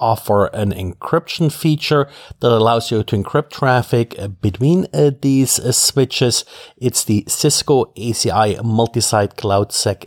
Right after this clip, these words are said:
encryption feature. Problem, it doesn't work. Uh, there is a flaw in the Cypher implementation that allows an unauthenticated user, uh, to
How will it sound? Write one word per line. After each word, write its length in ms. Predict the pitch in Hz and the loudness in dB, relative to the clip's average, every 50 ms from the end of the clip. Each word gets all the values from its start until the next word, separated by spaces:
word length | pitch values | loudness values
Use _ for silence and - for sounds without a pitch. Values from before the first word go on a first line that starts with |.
| - - | -10 -10
encryption 560 | 101 90 - - 165 165 - - - 156 151 | -10 -6 -4 -2 -2 -2 -2 -4 -4 -4 -4
feature. 520 | - - 151 143 143 - - 139 131 127 - - - - - - - _ _ _ _ _ _ - | -2 0 0 0 0 0 0 0 0 0 -2 -8 -20 -20 -20 -20 -20 _ _ _ _ _ _ -4
Problem, 380 | - 185 185 180 175 180 175 170 - _ - | 0 0 2 2 2 2 0 -2 -4 _ -4
it 240 | - 135 127 - _ _ _ _ - | -2 -2 -2 -4 _ _ _ _ -2
doesn't 480 | 120 107 104 101 - - 101 95 95 - - - - 95 92 92 92 | 0 2 2 2 0 -2 -4 -4 -4 -6 -10 -12 -10 -8 -8 -2 0
work. 380 | 113 127 131 120 104 - - - | 2 2 4 2 0 -2 -6 -10
Uh, 140 | - 117 104 | -8 -6 -4
there 240 | 98 101 120 113 - | -2 0 2 0 0
is 260 | - - - - - | -2 -4 -4 -2 -2
a 80 | 107 101 | -2 -2
flaw 540 | - - - - 131 131 131 139 147 151 143 | -4 -6 -2 0 2 4 4 4 4 2 0
in 300 | - 127 127 117 117 107 | 0 -2 -2 0 0 0
the 180 | 104 87 67 - | -2 -2 -4 -4
Cypher 480 | - - - - 123 151 156 - 165 | -4 -2 0 0 0 0 2 2 0
implementation 880 | 147 147 - 151 147 143 143 143 - - 143 139 139 - - 139 135 131 - - - - - - _ - | 0 0 2 2 2 2 2 2 2 2 2 2 2 0 0 -2 -2 -2 -4 -10 -20 -20 -20 -18 _ 0
that 320 | 123 120 110 110 110 - - | 2 2 4 2 2 -2 -6
allows 500 | - 113 117 110 107 104 107 104 101 - | -4 0 2 2 4 4 2 2 0 0
an 80 | 120 - | -2 -2
unauthenticated 880 | - 135 147 143 139 - 160 131 120 113 - - 127 117 113 113 113 - - | 0 2 2 2 2 0 0 0 0 0 0 2 2 4 4 4 2 0 -4
user, 600 | 101 101 107 107 107 101 - - 107 101 98 - - | -12 -8 -4 -2 -2 0 0 2 2 2 2 0 -2
uh, 120 | - 104 104 - | -6 -10 -10 -12
to 360 | - - - - 98 92 | -16 -12 -6 -4 -4 -4